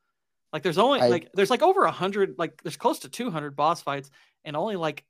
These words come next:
Speaker 1: five or six of them are not <laughs> repeats, which is kind of insane. But, uh,
Speaker 2: I played it
Speaker 1: it's still a
Speaker 2: one
Speaker 1: phenomenal game.
Speaker 2: I played it one time through and then realized there was one collectible I didn't get,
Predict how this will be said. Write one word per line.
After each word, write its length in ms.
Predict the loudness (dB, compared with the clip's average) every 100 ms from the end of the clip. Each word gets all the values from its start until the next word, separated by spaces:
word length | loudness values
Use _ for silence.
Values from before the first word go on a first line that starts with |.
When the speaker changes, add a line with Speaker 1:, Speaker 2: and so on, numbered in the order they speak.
| _
Speaker 1:
five 420 | _ -6 -4 -2
or 80 | -6
six 340 | -12 -12 -12 -8
of 60 |
them 160 | -8 -8
are 100 | -10
not 320 | -6 -4 -4 -2
<laughs> 0 |
repeats, 720 | -2 -2 -4 -4 -4 -14 -14 _ -20
which 100 | -18
is 120 | -18 _ _
kind 180 | -14 -14
of 60 | -14
insane. 500 | -14 -6 -6 -6 -12 _ _ _ _ _ -8
But, 240 | -6 -4
uh, 160 | -4 -4
Speaker 2:
I 40 | -4
played 360 | -4 0 2
it 120 | 4 2
Speaker 1:
it's 100 | 4
still 140 | 4
a 40 |
Speaker 2:
one 160 | 6 4
Speaker 1:
phenomenal 340 | 4 4 0
game. 320 | -6 -8 -10 -12 _ _ _ _ -14
Speaker 2:
I 60 | -2
played 180 | 4 4
it 80 |
one 180 | 8 6
time 240 | 8 4 4
through 480 | 4 4 6 2 -2
and 120 | 0
then 100 | 2
realized 400 | 6 6 6 2
there 140 | 2
was 140 | 2 2
one 220 | 2 2
collectible 520 | 2 2 2 4 4
I 60 | 4
didn't 280 | 0 -2 -2
get, 240 | -2 -2